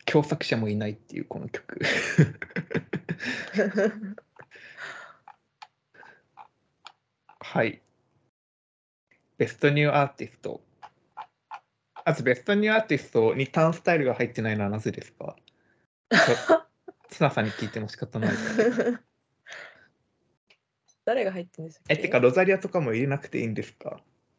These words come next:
Speaker 1: ロザリアはもう、お-、遅すぎるってこと？でも、
Speaker 2: 新人。
Speaker 1: こんなガバガバな賞だったら入れていいですよね。
Speaker 2: どういう新人なんですかね？
Speaker 1: わかんない。
Speaker 2: アニッタ、オマー・アポロ。
Speaker 1: だって、アニッタもオマー・アポロも全然新人じゃないし、
Speaker 2: <laughs>
Speaker 1: なんか去年ブレイクした感じもしないし。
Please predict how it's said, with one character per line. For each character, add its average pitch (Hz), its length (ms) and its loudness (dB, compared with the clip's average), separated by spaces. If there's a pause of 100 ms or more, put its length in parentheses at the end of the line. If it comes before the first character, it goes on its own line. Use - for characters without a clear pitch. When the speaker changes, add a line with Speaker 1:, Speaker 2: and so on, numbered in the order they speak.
Speaker 1:
ロ 127 80 6
ザ 156 140 6
リ 165 120 6
ア 160 100 8
は 151 60 6
も 131 360 2 (340)
う、 - 60 6
お-、 - 100 0 (140)
遅 147 120 -2
す 151 140 0
ぎ 131 140 0
る - 220 -10
っ - 40 -20 (760)
て - 80 -20
こ - 100 -4
と？ - 260 -6 (960)
で 151 80 4
も、 127 60 4
Speaker 2:
新 117 60 2
人。 208 100 0
Speaker 1:
こ 170 60 4
ん - 20 4
な 156 100 6
ガ 127 140 6
バ 147 100 6
ガ 151 80 4
バ 151 120 2
な 156 80 -2
賞 151 160 -4
だ 107 80 -8
っ - 40 -14
た - 140 -6
ら 107 60 -4
入 120 80 -2
れ 117 80 -4
て 127 120 -8
い 123 40 -2
い - 20 -6
で 107 80 -8
す - 160 -14
よ 120 60 -12
ね。 - 180 -16 (320)
Speaker 2:
ど 208 200 0
う 269 60 2
い 254 180 4
う 254 40 4
新 247 300 -2
人 240 180 2
な 240 100 2
ん 202 60 0
で 165 60 -6
す - 80 -18
か 156 100 -16
ね？ 156 140 -14 (720)
Speaker 1:
わ 127 100 -4
か 143 200 0
ん 190 40 0
な 247 80 0
い。 - 20 -4
Speaker 2:
ア - 40 -4
ニ - 60 -6
ッ - 80 -16
タ、 175 200 0
オ 190 140 0
マ 240 300 2
ー・ 233 60 2
ア 220 60 2
ポ - 180 -12
ロ。 - 200 -8
Speaker 1:
だ 156 80 -2
っ - 20 -4
て、 - 80 4
ア 143 60 6
ニ 196 80 4
ッ - 80 -8
タ 123 100 6
も 113 100 4
オ 113 40 2
マ 131 120 2
ー・ - 20 0
ア - 40 -2
ポ 123 120 -2
ロ 110 60 -2
も 104 80 -4
全 120 160 -4
然 120 140 -4
新 120 200 -4
人 117 120 -4
じ 113 100 -4
ゃ - 20 -2
な 110 140 -2
い 98 80 -4
し、 190 120 -2
Speaker 2:
<laughs> 233 720 4
Speaker 1:
な 147 80 2
ん - 20 -18
か - 120 -10
去 180 140 4
年 120 200 4
ブ 123 80 0
レ 127 100 8
イ 127 80 0
ク 131 100 -4
し - 60 -6
た - 100 -6
感 120 220 2
じ 120 80 -2
も 113 100 0
し 110 140 -6
な 110 120 -2
い 101 60 -2
し。 - 240 -10